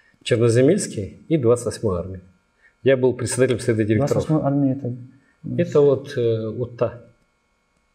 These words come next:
Speaker 2: Вот та. Ну, ну, развивающиеся хо-, хозяйства, что там курируют?
Speaker 1: А?
Speaker 2: Они развивающиеся хозяйства
Speaker 1: Они
Speaker 2: всегда
Speaker 1: были
Speaker 2: были.
Speaker 1: федеральной собственностью, и меня назначили туда председателем совета директоров. А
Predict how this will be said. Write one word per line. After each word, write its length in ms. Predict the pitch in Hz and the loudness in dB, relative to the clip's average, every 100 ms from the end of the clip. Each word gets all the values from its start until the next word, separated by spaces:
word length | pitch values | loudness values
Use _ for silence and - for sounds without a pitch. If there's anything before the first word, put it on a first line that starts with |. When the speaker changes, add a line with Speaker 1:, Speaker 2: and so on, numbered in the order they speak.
| _ | _
Speaker 2:
Вот 100 | 113 113 | -14 -12
та. 140 | 95 87 _ _ _ _ _ _ _ _ _ _ | -18 -18 _ _ _ _ _ _ _ _ _ _
Ну, 80 | 160 | 4
ну, 140 | 196 | 4
развивающиеся 500 | 170 151 170 175 - | 4 4 6 4 4
хо-, 160 | - 135 | 4 4
хозяйства, 480 | 123 135 143 127 - | 6 6 4 2 -2
что 140 | 131 | 0
там 160 | 120 113 | 2 0
курируют? 540 | 123 117 113 104 107 - - | 2 4 4 0 -8 -14 -4
Speaker 1:
А? 280 | 120 151 - 123 | -2 -2 -2 2
Speaker 2:
Они 120 | 139 | 4
развивающиеся 600 | 127 123 139 143 - - | 6 6 6 4 -2 0
хозяйства 300 | 127 123 123 | 2 4 2
Speaker 1:
Они 80 | 139 | 4
Speaker 2:
всегда 100 | 139 | 4
Speaker 1:
были 80 | 127 | 4
Speaker 2:
были. 100 | 120 | 2
Speaker 1:
федеральной 360 | 139 139 139 | 4 4 2
собственностью, 800 | - 202 - 131 107 - 113 104 - _ - _ | 0 -2 2 0 0 -4 -8 -10 -14 _ -20 _
и 240 | 135 120 117 | 0 4 4
меня 300 | 117 123 147 | 4 4 6
назначили 500 | 123 127 139 - 107 | 4 4 2 2 -2
туда 240 | 110 135 | 0 0
председателем 500 | 143 113 - 120 110 | 0 -6 0 0 0
совета 280 | - 107 98 | -4 -4 -4
директоров. 340 | 92 95 90 - _ _ _ _ _ _ _ _ _ _ _ _ _ _ _ _ _ _ _ _ - - | -6 -8 -8 -12 _ _ _ _ _ _ _ _ _ _ _ _ _ _ _ _ _ _ _ _ -20 -2
А 580 | 123 127 113 113 - | 2 2 2 -2 -8